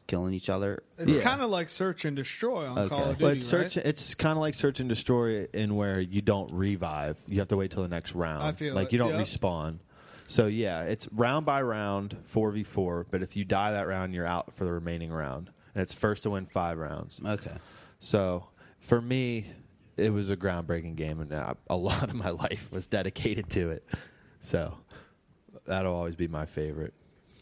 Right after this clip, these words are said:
Speaker 1: I have two, and
Speaker 2: You always have fucking two. You can't just pinpoint
Speaker 1: You're right,
Speaker 2: one.
Speaker 1: I can't, 'cause there's two, and my first one,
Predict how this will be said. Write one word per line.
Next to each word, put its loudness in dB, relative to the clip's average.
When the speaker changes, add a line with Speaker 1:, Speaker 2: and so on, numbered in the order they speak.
Speaker 1:
I 2
have -2
two, 0
and -4
Speaker 2:
You -2
always -6
have -8
fucking -12
two. -10
You -8
can't -4
just -6
pinpoint -4
Speaker 1:
You're 4
right, 4
Speaker 2:
one. -4
Speaker 1:
I -6
can't, 2
'cause 0
there's 2
two, 2
and 2
my 2
first 0
one, 0